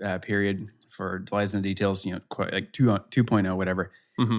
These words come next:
Speaker 1: And I get an email from someone going, um, you know, "Hey, I was just listening to, you know, the audiobook, and the last chapter,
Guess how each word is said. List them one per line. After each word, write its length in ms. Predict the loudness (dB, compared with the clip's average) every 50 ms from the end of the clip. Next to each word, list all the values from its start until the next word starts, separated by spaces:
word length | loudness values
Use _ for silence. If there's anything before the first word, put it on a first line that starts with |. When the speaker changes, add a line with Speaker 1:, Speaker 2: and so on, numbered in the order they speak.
| 2 2
Speaker 1:
And 260 | 4 6 6 6 4
I 60 | 4
get 160 | 2 2 2
an 100 | 4 4
email 240 | 4 2 2 0 0
from 180 | 0 0 0 0
someone 440 | 0 0 0 0 0 0 0 -2 0
going, 520 | 0 0 0 0 -2 -2 -2 -4 -6 -8 -10 -12
um, 440 | -12 -10 -12 -12 -14 -16 -18 -20 -20 _ _ -18 -8 -4
you 100 | -2 0
know, 80 | 0
"Hey, 200 | 0 2 4 4
I 40 | 6
was 100 | 6 6
just 180 | 4 2 2 0
listening 400 | 0 2 2 2 2 4 2 2
to, 340 | 2 0 0 0 -2 -4 -6 -12 -18 -20 -16 -10
you 140 | -6 -4 -4
know, 60 | -2
the 140 | -2 0 2
audiobook, 540 | 2 2 2 0 -2 -2 -2 -4 -4 -6 -6
and 140 | -6 -6 -6
the 80 | -4 -4
last 360 | -2 -2 -2 -2 -2 -2 -4
chapter, 580 | -2 0 0 0 0 0 0 0 0 0 -2